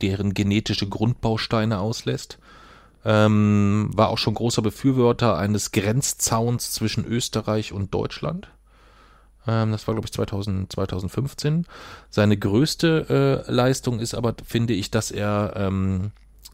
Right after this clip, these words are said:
als, als, als Vorsitzender einer, einer deutschen Polizeigewerkschaft, die suggeriert hat, dass er eigentlich die große Stimme der gesamten Polizei ist, was er eigentlich gar nicht ist,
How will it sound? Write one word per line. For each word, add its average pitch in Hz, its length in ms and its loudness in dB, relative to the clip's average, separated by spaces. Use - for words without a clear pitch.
als, 90 320 -6
als, - 260 -10
als - 180 -10
Vorsitzender 120 640 0
einer, 98 520 0
einer 90 560 -4
deutschen 110 380 -2
Polizeigewerkschaft, 104 1500 -2
die 104 280 0
suggeriert 113 640 4
hat, 170 180 2
dass 120 140 0
er 127 240 -2
eigentlich 127 340 -2
die 113 140 -2
große 123 440 -2
Stimme 143 400 0
der 113 160 0
gesamten 113 500 0
Polizei 110 520 -2
ist, 170 120 -4
was 110 140 2
er 98 60 -2
eigentlich 104 280 -4
gar 98 140 0
nicht 92 160 -4
ist, - 260 -4